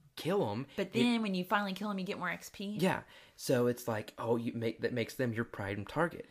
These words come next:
Speaker 1: You wanna go after that person to really
Speaker 2: Well,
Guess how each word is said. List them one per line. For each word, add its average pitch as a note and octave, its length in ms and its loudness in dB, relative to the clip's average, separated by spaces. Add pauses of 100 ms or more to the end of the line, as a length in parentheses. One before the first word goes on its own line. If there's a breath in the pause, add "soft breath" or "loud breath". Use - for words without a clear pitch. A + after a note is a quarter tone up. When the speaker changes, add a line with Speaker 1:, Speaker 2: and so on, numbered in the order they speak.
(160)
Speaker 1:
You B2 80 0
wanna B2+ 120 0
go B2+ 100 4
after C3 180 0
that A2+ 160 0
person G#2+ 460 -4
to - 220 -12
really G#2 380 -4 (200)
Speaker 2:
Well, B2 100 -2